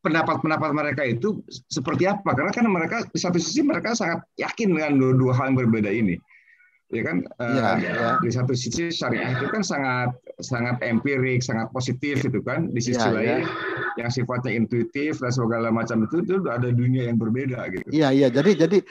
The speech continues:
Speaker 2: jadi mereka memang menulis dan mengartikulasinya secara berbeda, Pak.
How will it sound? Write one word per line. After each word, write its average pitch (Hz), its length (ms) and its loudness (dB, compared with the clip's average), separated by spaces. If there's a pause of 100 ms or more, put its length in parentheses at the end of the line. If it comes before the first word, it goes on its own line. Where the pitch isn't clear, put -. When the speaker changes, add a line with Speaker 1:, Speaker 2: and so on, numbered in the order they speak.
(180)
Speaker 2:
jadi 147 240 2
mereka 170 240 2
memang 185 320 2
menulis 143 560 4
dan 131 160 4
mengartikulasinya 127 880 0
secara 139 160 2
berbeda, 131 400 4
Pak. 101 240 -2